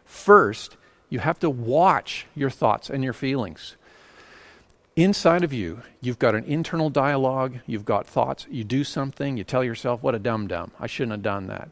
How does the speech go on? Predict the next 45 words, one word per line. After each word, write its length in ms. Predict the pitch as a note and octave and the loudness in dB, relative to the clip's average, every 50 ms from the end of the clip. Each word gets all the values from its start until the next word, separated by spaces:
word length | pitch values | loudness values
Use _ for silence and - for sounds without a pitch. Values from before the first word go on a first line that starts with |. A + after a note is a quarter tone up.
| _ _ - | _ _ -2
Or 240 | - A#2+ C3+ C#3+ C#3+ | 0 2 2 2 0
you 120 | - C#3 | -2 -2
do 160 | B2 C#3+ C#3+ | -2 -2 -2
something 380 | C#3 - D#3+ C3+ B2 C#3+ C3 A#2+ | -2 -2 -4 -6 -4 -4 -4 -2
great 200 | B2 C#3 C3+ C3 | 0 0 0 0
and 80 | - | -2
you 60 | A#2+ A2+ | -6 -6
think, 140 | C3 A#2+ | -6 -4
"Wow, 300 | F#2 A2 B2 A#2+ G2 G2+ | -2 0 2 2 2 2
I'm 100 | A2 A#2 | 0 0
awesome." 460 | A#2 A2 G#2 A2+ - - G#2+ A2+ A2+ - - - - _ _ _ G#4 - - C3+ B2+ - - _ - - | -2 -4 -4 -6 -8 -10 -14 -14 -14 -16 -20 -20 -20 _ _ _ -20 -16 -14 -14 -14 -16 -18 _ -10 -4
Your 180 | E3+ D3 D3+ | 0 0 0
mind 680 | C3+ A#2+ D3 F3 G3+ A3+ A#3+ B3 E3+ A2 G#2 A2 A2+ - - | 0 2 2 2 4 4 4 2 0 -2 -2 -6 -6 -6 -6
and 140 | C3+ A#2+ A#2+ | -6 -6 -4
the 80 | B2+ | -6
thoughts 320 | - - E3 F#3 G#3+ - - | -4 -2 -2 -2 -2 -2 -4
of 120 | G#3 D3 | -4 -2
your 120 | D3 C#3 A#2+ | -2 -2 0
mind 460 | A2 A2 G#2 G2+ G#2 G#2 G#2 - - _ | 0 -2 -2 -4 -4 -6 -8 -12 -16 _
should 240 | - - - D#3 B2 | -12 -8 -8 -6 -4
never 460 | C#3+ D3+ D3+ E3+ F#3 G3 G3 G#3+ G3+ | -2 0 2 4 4 4 2 2 -2
go 340 | F#3+ D3+ C3+ B2+ B2 B2+ A#2+ - | -2 0 2 2 2 2 0 -2
unedited. 760 | D3 B2+ C3 C3 C3+ D3 E3+ F#3+ F#3+ D#3+ - - G2+ G2+ - - _ - | -4 -4 -4 -2 0 0 2 2 2 0 -2 -6 -8 -8 -10 -14 _ -10
They 200 | B2+ A#2+ C3+ C3+ | -4 -2 -2 -2
should 300 | - - - D#3+ C#3+ B2 | -2 -2 -4 -4 -4 -2
go, 380 | A#2 B2 G#2+ G#2 G#2 A2 A2 - _ _ _ - | -2 -2 0 0 0 -2 -4 -8 _ _ _ -10
you 80 | C#3+ B2 | -8 -6
should 220 | - - D#3 - | -4 -4 -6 -6
constantly 680 | - - - F3 G3 G#3+ G#3 - - G#3+ - F#3+ G3 F3+ | -6 -4 -2 -2 -2 -2 -4 -6 -6 -6 -4 -4 -6 -6
challenge 500 | - - - G#3+ G#3+ A3 G3 E3 A#2+ - | -4 -4 -2 -2 0 0 0 0 -2 -4
them, 200 | - A2+ A#2 B2 - - | -6 -8 -8 -8 -10 -6
check 300 | - - F#3+ - _ - | -2 -2 -2 -2 _ -6
them. 140 | - E2+ - - _ _ _ _ | -6 -6 -6 -10 _ _ _ _
Sometimes 480 | - - B3 C#4 - - G3 D3 C#3+ B2+ | -2 0 0 2 2 2 2 2 2 0
your 100 | C3 A#2+ | 0 0
mind 320 | A#2 A#2+ A#2+ B2+ B2 - | 0 0 0 -2 -2 -2
is 300 | - G3 A#3+ A#3+ G3 - - _ | -2 -2 -2 -2 -4 -10 -10 _
telling 260 | - B2+ A2+ G#2+ G#2 | -2 0 0 0 -2
you 80 | G2+ G2 | -4 -6
the 100 | G2 G2 | -4 -4
right 180 | G#2 G2+ G#2 | -4 -4 -4
thing 240 | - - G#2 G#2 - - | -4 -6 -8 -8 -8 -8
and 140 | - B2+ A#2 | -6 -4 -2
your 100 | A2+ A2 | -2 0
emotions 420 | A2+ A#2 A#2 A#2 - C#3+ A#2+ - | 0 0 -2 -2 -4 -8 -8 -8